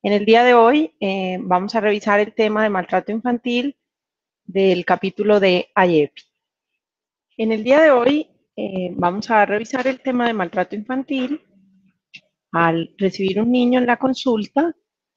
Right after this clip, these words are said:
vamos a verificar la posibilidad de que el niño esté siendo maltratado. Inicialmente, se pueden recibir con motivos de consulta diferentes. Eh,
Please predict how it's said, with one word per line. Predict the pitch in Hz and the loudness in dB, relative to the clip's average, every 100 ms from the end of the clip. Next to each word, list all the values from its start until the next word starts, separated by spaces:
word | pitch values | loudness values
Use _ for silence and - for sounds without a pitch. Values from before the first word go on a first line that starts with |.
| _ _ - | _ _ -2
vamos | 196 226 254 | 0 2 4
a | 262 | 4
verificar | 247 240 240 240 | 4 2 0 0
la | 240 240 - | 2 0 0
posibilidad | 233 - 247 226 208 196 233 - _ _ | -4 -2 -4 -2 2 2 2 -2 _ _
de | - 202 | -10 -8
que | 185 | -6
el | 180 | -6
niño | 180 190 | -4 -4
esté | 208 196 | -4 -6
siendo | - 180 175 | -4 -4 0
maltratado. | 160 147 147 151 143 131 - _ _ _ - _ _ _ | -2 -2 -2 -2 -2 -2 -6 _ _ _ -20 _ _ _
Inicialmente, | 262 277 269 262 262 214 202 240 269 - | -2 0 2 0 2 0 0 -2 -2 -4
se | - 196 | -8 -8
pueden | - 185 180 190 196 196 196 - - | -2 0 2 0 -2 -4 -8 -12 -18
recibir | 208 196 180 - 180 180 196 202 _ _ - | -6 -2 -2 -4 -4 -2 -4 -6 _ _ -10
con | 185 175 170 | -6 -4 -2
motivos | 165 - 196 214 | -4 0 0 2
de | 226 | 0
consulta | - 240 247 220 233 | 0 -2 -2 0 4
diferentes. | 247 269 240 220 208 262 294 _ _ _ _ _ _ _ _ _ _ 240 | 4 4 4 4 2 0 -2 _ _ _ _ _ _ _ _ _ _ -6
Eh, | 196 180 170 165 160 | -2 0 0 -2 -4